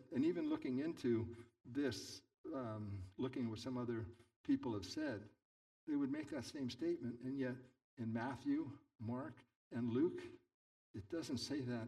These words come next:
anywhere, that they said to leave because of the pigs. The pigs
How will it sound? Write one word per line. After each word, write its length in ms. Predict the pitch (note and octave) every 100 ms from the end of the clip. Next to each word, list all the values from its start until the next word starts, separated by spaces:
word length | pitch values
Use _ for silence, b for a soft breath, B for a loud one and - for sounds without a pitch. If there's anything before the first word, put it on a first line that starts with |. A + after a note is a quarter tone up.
| A#2+
anywhere, 540 | D3+ E3 C#3 G2 G2 - _ _ _ _ _ _ _ _ _ - -
that 180 | B2 A#2+
they 120 | A2
said 260 | - C3+ A2+
to 60 |
leave 320 | G#2+ C3 A#2+
because 300 | A2 B2+ A2
of 80 | C3
the 80 | A2
pigs. 380 | - C3 F#2 - B _ -
The 80 |
pigs 420 | - - F3 -